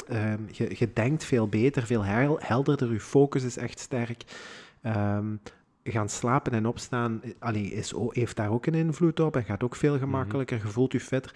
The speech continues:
Speaker 1: Je hebt zelfs zonder te bewegen ook gewoon meer goesting om te bewegen.
Speaker 2: Ja.
Speaker 1: Dus alles is, eh, verbonden. Gelijk,
Speaker 2: Mhm.
Speaker 1: eh, allee, gelijk we daar
Speaker 2: Ja.
Speaker 1: straks, eh, begonnen zijn.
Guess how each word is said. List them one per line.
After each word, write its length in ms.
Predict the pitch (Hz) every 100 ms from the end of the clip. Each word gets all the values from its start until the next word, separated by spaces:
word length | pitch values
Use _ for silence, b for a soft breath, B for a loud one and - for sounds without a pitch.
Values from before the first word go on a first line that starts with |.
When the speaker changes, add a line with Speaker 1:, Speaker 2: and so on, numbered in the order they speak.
| B B
Speaker 1:
Je 120 | 110
hebt 220 | 143 -
zelfs 320 | 160 147 -
zonder 280 | 127 143 147
te 80 | 127
bewegen 420 | 117 110 135 139
ook 120 | 120
gewoon 160 | - 110
meer 160 | 113 101
goesting 500 | - 147 - 147 104
om 120 | 101
te 100 | 107
bewegen. 520 | 104 101 101 101 110 B
Speaker 2:
Ja. 140 | 107 107 B -
Speaker 1:
Dus 200 | - -
alles 420 | 131 165 156 -
is, 520 | 110 - - - - - _
eh, 200 | 107 101
verbonden. 580 | 98 104 98 135 - 104 - -
Gelijk, 240 | 123 113
Speaker 2:
Mhm. 100 | 110
Speaker 1:
eh, 260 | 107 104 107
allee, 180 | 113 104
gelijk 220 | 107 -
we 60 | 113
daar 100 | 107
Speaker 2:
Ja. 60 | 110
Speaker 1:
straks, 300 | 113 - 120
eh, 280 | 104 104 104
begonnen 380 | 104 110 131 151
zijn. 320 | 107 107